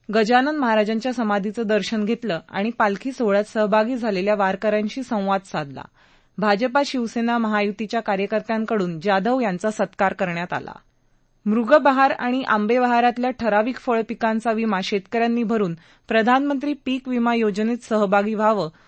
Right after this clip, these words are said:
असं आवाहन कृषी मंत्री धनंजय मुंडे यांनी काल समाजमाध्यमांवरच्या आपल्या संदेशातून केलं. अधिक दरानं बियाण्याची विक्री करणाऱ्या अकोल्यातल्या राजेस कृषी केंद्रावर जिल्हा गुणवत्ता नियंत्रण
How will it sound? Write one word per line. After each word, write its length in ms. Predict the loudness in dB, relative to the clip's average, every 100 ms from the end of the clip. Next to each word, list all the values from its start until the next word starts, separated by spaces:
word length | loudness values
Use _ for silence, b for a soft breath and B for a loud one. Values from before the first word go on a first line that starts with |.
| b
असं 200 | -4 6
आवाहन 500 | 8 8 4 2 0
कृषी 340 | -2 -4 -2 0
मंत्री 340 | 0 -2 -2
धनंजय 500 | -2 0 0 0 0
मुंडे 320 | 2 0 0
यांनी 320 | -2 -2 -2 -2
काल 180 | 0 0
समाजमाध्यमांवरच्या 1200 | 0 -4 -2 -2 -2 -2 0 -2 -2 -2 -4 -4 -4
आपल्या 280 | -4 -2 -4
संदेशातून 720 | -2 -4 -4 -6 -8 -6 -6
केलं. 280 | -6 -10 -12 -20 _ _ _ _ _ _ _ _ _ _ _ _ _ _ _ _ _ _ -6
अधिक 380 | -2 0 2
दरानं 420 | 2 4 4 2 0
बियाण्याची 540 | -2 0 -2 -4 -4
विक्री 340 | -6 -4 -6
करणाऱ्या 460 | -2 -2 0 0 -2
अकोल्यातल्या 640 | -2 -4 -2 0 0 -2
राजेस 500 | 0 0 0 0 -6
कृषी 320 | -4 -6 -4 -6
केंद्रावर 580 | -4 -4 0 0 0 -4 b b b -4
जिल्हा 320 | -2 2 2
गुणवत्ता 540 | 2 0 0 -2 -2 -2
नियंत्रण 500 | 0 -2 -2 -4